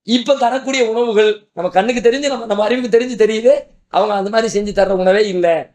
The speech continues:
ஆர்டர் போட்டு, "எப்பா பேரிச்சம்பழம் உணவு இவ்வளவு வச்சிரு, ஒரு ம-, ஜூஸ் பாட்டில் இத்தனை போட்டு வச்சிரு" அப்படின்னு ஆர்டர் போட்டு வாங்கி வைக்கிற உணவுகள் தானே தவிர இது சாமி கும்பிடுறதுக்கு சம்பந்தப்பட்ட உணவு இல்ல.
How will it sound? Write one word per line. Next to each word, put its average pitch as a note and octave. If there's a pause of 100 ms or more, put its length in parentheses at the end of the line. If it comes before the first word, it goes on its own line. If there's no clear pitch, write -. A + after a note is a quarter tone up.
(220)
ஆர்டர் G#3+
போட்டு, A#3+ (140)
"எப்பா -
பேரிச்சம்பழம் A#3
உணவு A3+
இவ்வளவு A3
வச்சிரு, A#3+ (340)
ஒரு A3+
ம-, A3
ஜூஸ் A3
பாட்டில் A3+
இத்தனை A3
போட்டு A3
வச்சிரு" A#3
அப்படின்னு A#3
ஆர்டர் B3
போட்டு B3
வாங்கி A3+
வைக்கிற A3
உணவுகள் G#3+
தானே F#3+
தவிர E3 (120)
இது G3
சாமி G#3
கும்பிடுறதுக்கு G#3+
சம்பந்தப்பட்ட F#3
உணவு F3+
இல்ல. F3+